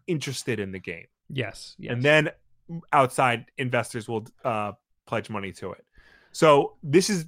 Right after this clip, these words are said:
Speaker 1: probably the same thing. This is just to prove that people are interested in it.
Speaker 2: Right. That, that, well, yeah, fifty thousand dollars I don't think would have made the game at all.
Speaker 1: No.
Speaker 2: I think that would have, like, gotten it on the Switch, maybe.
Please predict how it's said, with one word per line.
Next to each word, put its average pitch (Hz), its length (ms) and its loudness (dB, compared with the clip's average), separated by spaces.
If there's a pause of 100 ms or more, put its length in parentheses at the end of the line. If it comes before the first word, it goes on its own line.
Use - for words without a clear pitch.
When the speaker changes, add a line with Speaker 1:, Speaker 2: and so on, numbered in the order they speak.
Speaker 1:
probably 214 600 4
the 196 120 -4
same 180 360 -2
thing. 131 440 -2
This 123 160 -8
is 165 100 -8
just 175 180 -8
to 165 60 -12
prove 180 340 0
that 135 140 -2
people 147 220 -4
are 127 240 2
interested 131 500 -4
in 87 160 -8
it. 80 100 -16 (600)
Speaker 2:
Right. 123 340 -6 (340)
That, 113 340 -6
that, 151 200 -2
well, 143 140 4
yeah, 139 200 2
fifty 170 340 -2
thousand 135 360 0
dollars 113 360 0
I 101 100 -2
don't 101 160 -8
think 98 200 -12
would 101 140 -8
have 95 160 -14
made 113 360 -6
the 123 60 -8
game 131 380 -12
at - 80 -18
all. - 120 -10
Speaker 1:
No. 110 420 -2
Speaker 2:
I - 80 0
think 170 200 0
that 160 160 4
would 156 100 2
have, 143 120 0
like, 131 220 0
gotten 135 300 0
it 127 160 0
on 127 240 0
the 117 60 -6
Switch, 120 580 -4
maybe. 110 840 -8